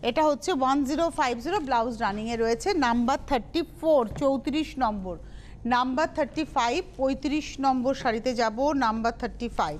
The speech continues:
পঁয়ত্রিশ নম্বর, Number থার্টি ফাইভ, পঁয়ত্রিশ।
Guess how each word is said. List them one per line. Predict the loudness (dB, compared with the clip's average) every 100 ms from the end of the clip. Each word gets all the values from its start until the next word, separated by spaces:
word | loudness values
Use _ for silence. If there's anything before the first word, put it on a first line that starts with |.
| -2
পঁয়ত্রিশ | 0 0 -2 -4 -6 -6
নম্বর, | -8 -8 -8 -12 -14 -16 -14 -14 -14 -14 -14 -14 -14 -14 -14 -16 -16 -16 -16 -16 -16 -14 -14 -12 -12 -12 -14 -14 -14 -14 -12 -12 -12 -12 -10 -10 -10 -8 -8 -10 -10 -8 -8 -8 -8 0
Number | 2 4 2 2
থার্টি | -2 0 0
ফাইভ, | 0 -2 0
পঁয়ত্রিশ। | 2 2 2 2 2 0 -8